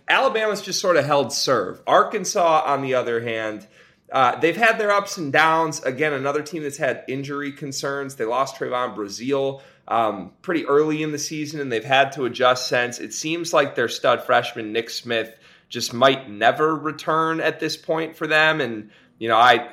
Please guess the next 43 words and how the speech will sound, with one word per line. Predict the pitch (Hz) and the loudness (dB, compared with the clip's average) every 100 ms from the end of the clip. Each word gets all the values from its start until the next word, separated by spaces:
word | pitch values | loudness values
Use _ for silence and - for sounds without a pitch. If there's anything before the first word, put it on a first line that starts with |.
| - | 0
I | 120 | 0
get | 120 131 135 131 | 2 4 4 4
you | 127 | 4
gotta | 127 117 | 4 4
shut | - 123 | 2 0
it | - | 4
down. | 120 113 | 4 4
You | 113 | 4
gotta | 113 110 | 2 0
protect | 117 - 127 113 - | -6 0 2 2 0
the, | 104 101 95 | 0 0 0
the | 107 | -2
N | 110 127 | -2 -2
B | 120 120 | -2 -2
A | 113 | -2
future | - 123 120 117 | -4 -8 -6 -4
and | 104 | 0
all | 104 104 | 2 2
of | 101 | 2
that. | 104 101 | 2 2
But | 110 101 | 2 0
that | 175 - | -2 -2
can | 294 | -8
have | 262 226 | -2 -2
an | 175 | -2
impact | 147 143 151 135 143 | -8 -2 -2 -2 -2
on | 120 | -4
a | |
locker | 101 110 131 135 113 | 0 2 2 0 -6
room | 107 104 | -6 -6
a | 101 | -6
little | 101 98 | -4 -4
bit. | 92 104 98 - | -4 -4 -4 -4
And | 104 | -4
I | 117 | -4
think | - 190 202 | -4 -12 -8
we're | |
sort | 180 - 156 | -8 -6 -8
of | 117 | -6
seeing | - - 135 131 | -8 -8 -10 -6
that | 113 - | -4 -4
with | 101 | -6
Arkansas. | 101 101 101 98 - 107 101 92 | -4 -4 -6 -10 -4 -2 -2 -4